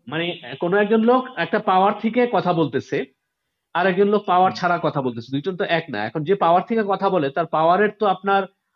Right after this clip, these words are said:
Speaker 1: আহ, বা ওই পাওয়ারটা কোত্থেকে তৈরি হচ্ছে, সেটা তো আপনার দেখতে হবে যে এইখান থেকে এই পাওয়ারটা তৈরি হচ্ছে, এবং সেটা যদি আপনি আলাপে বাদ দেন,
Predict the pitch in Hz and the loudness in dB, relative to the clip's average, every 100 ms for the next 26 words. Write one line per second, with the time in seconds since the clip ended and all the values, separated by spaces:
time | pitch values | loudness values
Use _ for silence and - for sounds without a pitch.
0 | _ 151 160 160 151 160 135 165 175 180 | _ 0 2 2 0 -2 0 0 2 2
1 | 196 208 208 202 185 208 208 208 214 180 | 2 0 0 -2 -2 -2 2 4 4 4
2 | 196 202 170 127 165 190 196 175 175 175 | 2 2 -2 -2 -6 -4 0 0 -2 -4
3 | 156 160 139 120 139 151 156 170 165 165 | -4 -2 -4 -2 -2 -2 -2 -4 -4 -4
4 | 160 143 135 135 135 120 113 110 123 120 | 0 -2 -2 -6 -8 -6 -6 -6 -8 -6
5 | 127 151 165 170 175 170 180 190 180 190 | -6 -4 -4 -2 -2 0 0 0 0 -2
6 | 185 202 | 0 0